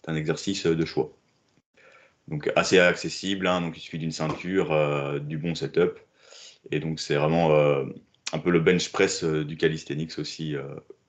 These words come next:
qu'on peut appeler ça. On le considère, euh, parfois comme une poussée horizontale, euh, ou une poussée, euh, verticale dans le temps, mais maintenant je pense que la plupart des gens s'accorderont pour dire que c'est plutôt une poussée, euh,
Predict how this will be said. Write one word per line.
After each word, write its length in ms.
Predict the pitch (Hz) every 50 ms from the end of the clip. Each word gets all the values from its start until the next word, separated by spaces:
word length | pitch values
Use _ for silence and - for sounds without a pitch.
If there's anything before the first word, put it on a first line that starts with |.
| _ _ _
qu'on 120 | - -
peut 200 | 147 - - 71
appeler 200 | 139 - - 73
ça. 380 | - - - 78 156 - - - _ _ _ _ _ _ _ _ _ _ _ _ _ _ _ _ _ _ - - - - - - - - - - -
On 80 | 82 87
le 80 | 87
considère, 640 | - 95 92 - - 98 87 98 95 95 95 90 87
euh, 180 | 87 87 85
parfois 320 | 82 - 87 - - 95 90
comme 120 | - 85
une 120 | 85 80
poussée 300 | - - 82 - - 95
horizontale, 760 | 87 82 87 78 85 82 78 - 80 87 107 113 - - - - _ _ -
euh, 340 | - 76 78 76 73 73 73 -
ou 120 | 110 113 110
une 120 | 107 87
poussée, 320 | - 87 - - 90 90
euh, 640 | 87 80 78 78 78 78 78 78 78 76 78 76 76 73
verticale 540 | 98 90 - 98 92 - 92 98 98 90 87
dans 140 | 87 90 90
le 80 | 87
temps, 180 | - 95 101 107
mais 100 | 101 90
maintenant 260 | 87 87 90 95 98
je 100 | 95 87
pense 300 | 80 - 90 90 - -
que 100 | - 82
la 240 | 80 80 78 76 73
plupart 260 | - 78 - 78 80
des 100 | 80 80
gens 120 | 82 85
s'accorderont 560 | 80 - 78 - 98 85 80 78 73 85 87 82
pour 160 | - - 80
dire 160 | 76 82 80
que 80 | - -
c'est 140 | - - -
plutôt 240 | - - - 82 78
une 100 | 76 73
poussée, 380 | - 78 - - - 85 80
euh, 160 | 78 76 73